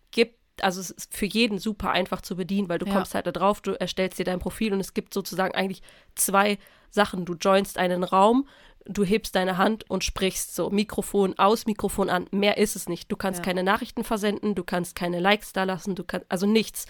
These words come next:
Speaker 1: Und das ist eigentlich auch das, was es so verdammt spannend gerade macht
Speaker 2: Ja.
Speaker 1: und einfach total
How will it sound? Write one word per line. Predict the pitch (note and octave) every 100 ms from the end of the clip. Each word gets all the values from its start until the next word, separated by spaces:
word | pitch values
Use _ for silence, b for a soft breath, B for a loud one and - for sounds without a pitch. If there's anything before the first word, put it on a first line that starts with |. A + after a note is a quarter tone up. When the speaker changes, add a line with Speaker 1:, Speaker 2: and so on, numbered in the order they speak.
| B B B
Speaker 1:
Und | G3+
das | G3+ G#3+
ist | G#3
eigentlich | G3+ G3 G3 -
auch | - -
das, | G#3 G#3 -
was | G3 -
es | - -
so | G#3+ A#3 A3+ B B
verdammt | - F3+ G3 G#3 G#3+
spannend | - - B3 A3 -
gerade | F3 F3 F#3
macht | F#3 G#3 - B G3+
Speaker 2:
Ja. |
Speaker 1:
und | G3+ -
einfach | F#3+ G3 F#3+
total | - - - G#3+ G#3+